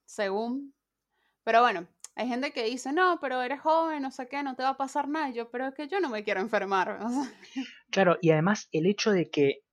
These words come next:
Speaker 2: la población de riesgo y la mayor cantidad
Speaker 1: Ujú.
Speaker 2: de gente que se muere es de estos factores de riesgo que son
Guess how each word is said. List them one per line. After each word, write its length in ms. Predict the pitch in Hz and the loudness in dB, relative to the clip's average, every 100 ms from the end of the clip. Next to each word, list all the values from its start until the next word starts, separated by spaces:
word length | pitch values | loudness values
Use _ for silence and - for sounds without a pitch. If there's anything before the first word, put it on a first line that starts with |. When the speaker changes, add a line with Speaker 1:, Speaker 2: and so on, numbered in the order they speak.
| _ | _
Speaker 2:
la 160 | 151 139 | -2 0
población 480 | 143 139 135 180 180 | 2 0 0 2 2
de 80 | |
riesgo 360 | 170 165 151 151 - | 4 2 2 2 0
y 80 | |
la 100 | 143 | -2
mayor 440 | 135 131 - 175 185 | -2 -4 0 2 4
cantidad 420 | 170 147 - 147 | 2 2 0 2
Speaker 1:
Ujú. 20 | |
Speaker 2:
de 80 | 156 | 2
gente 300 | 151 151 156 | 2 0 0
que 80 | - | -4
se 100 | 135 | -6
muere 300 | 143 147 - - | -2 0 -2 2
es 260 | 160 165 | 4 6
de 120 | 147 143 | 6 4
estos 240 | 147 156 | 4 -2
factores 420 | 139 - 143 143 | -2 0 2 2
de 100 | 135 | 2
riesgo 340 | 135 143 143 147 | 2 2 2 0
que 100 | 123 | 0
son 240 | 139 135 | 0 0